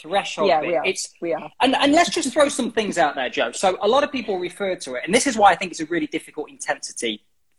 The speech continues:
Speaker 1: for a lot of people and not always so enjoyable, because it's often a sustained effort. It, like, it's not easy, it's uncomfortable, you're working,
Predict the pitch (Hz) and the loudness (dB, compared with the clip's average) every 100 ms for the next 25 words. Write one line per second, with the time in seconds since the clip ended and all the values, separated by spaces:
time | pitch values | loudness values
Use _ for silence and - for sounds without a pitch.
0 | - 143 139 139 - - - 123 - 113 | -8 2 4 4 0 -6 -8 -8 -6 -8
1 | 117 - _ _ - 160 160 - 170 180 | -8 -12 _ _ 2 2 2 -2 0 0
2 | 170 - _ _ _ _ _ - 208 180 | 0 -6 _ _ _ _ _ 4 4 6
3 | 147 143 - 156 135 131 160 147 107 95 | 2 -2 -4 -4 -4 -6 -6 -6 -10 -14
4 | 117 - _ - - _ 202 196 226 202 | -16 -18 _ -20 -20 _ -4 -2 0 0
5 | 165 226 226 - 170 143 156 - 175 165 | 0 0 0 -2 -4 -4 -4 -2 -2 0
6 | 151 165 - 120 98 - _ _ _ 185 | 0 0 -2 -8 -8 -12 _ _ _ -10
7 | 170 196 190 - 185 185 294 220 180 123 | -2 0 0 -2 2 6 6 6 4 2
8 | 131 220 254 _ _ _ - 202 285 285 | 0 0 -4 _ _ _ -6 -2 0 0
9 | 226 170 156 120 143 214 - _ _ _ | -2 -2 -6 0 0 -2 -8 _ _ _
10 | _ 180 196 214 294 254 - 127 139 214 | _ -4 0 4 4 4 0 -10 -10 -14